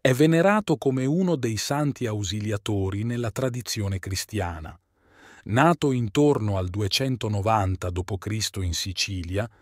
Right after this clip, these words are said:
San Vito è ricordato per la sua fede incrollabile e il coraggio che ha mostrato di fronte alle persecuzioni.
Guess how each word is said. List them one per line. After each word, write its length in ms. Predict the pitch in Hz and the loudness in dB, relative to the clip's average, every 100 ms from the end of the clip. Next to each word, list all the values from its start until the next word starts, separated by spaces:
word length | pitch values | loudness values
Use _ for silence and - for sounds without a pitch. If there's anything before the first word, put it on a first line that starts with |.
| _ - | _ -18
San 360 | - - 147 147 | -4 4 4 4
Vito 360 | 139 202 - 131 | 2 0 2 2
è 60 | |
ricordato 720 | 113 104 131 117 143 156 - 123 | 0 -2 -2 0 0 0 0 -2
per 220 | 123 107 | -2 -4
la 100 | 110 | -2
sua 240 | - 135 | -2 -2
fede 380 | 110 143 147 131 | -2 -2 -2 0
incrollabile 1040 | 120 117 - 117 113 101 87 82 92 92 92 - - - | 0 -2 -2 0 0 0 0 -2 -4 -4 -4 -10 -20 0
e 140 | 131 | 4
il 100 | 131 | 4
coraggio 580 | - 151 156 170 135 131 | 4 2 4 2 0 -2
che 140 | - | 0
ha 60 | 117 | 0
mostrato 640 | 117 120 - 127 147 147 131 | 0 -2 -2 -2 0 0 -2
di 120 | 104 | -2
fronte 440 | - 127 139 127 | -2 0 0 -2
alle 220 | 117 107 | -2 -2
persecuzioni. 1080 | 95 107 - 107 101 98 - 92 85 78 80 | -2 -4 -4 -6 -6 -6 -6 -4 -6 -8 -14